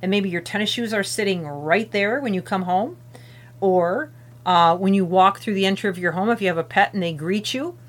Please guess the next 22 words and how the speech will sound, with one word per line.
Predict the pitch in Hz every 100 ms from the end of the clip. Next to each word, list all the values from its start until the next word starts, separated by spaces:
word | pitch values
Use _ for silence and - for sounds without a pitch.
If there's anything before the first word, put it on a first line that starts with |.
| - - -
have | 196
the | 190 175
leash | 185 233 - -
hanging | - 202 214 202 170
right | 156 208 208
there | 190 220
to |
remind | 233 170 165 165
you | 165
to |
grab | 156 165 170
the | 165
leash, | 175 254 269 -
leash | 156 156
up | 170 -
the | 139
pet, | 208 233
and | 190
go | 160 151
for | 160
the | 139
walk. | 135 196 370 -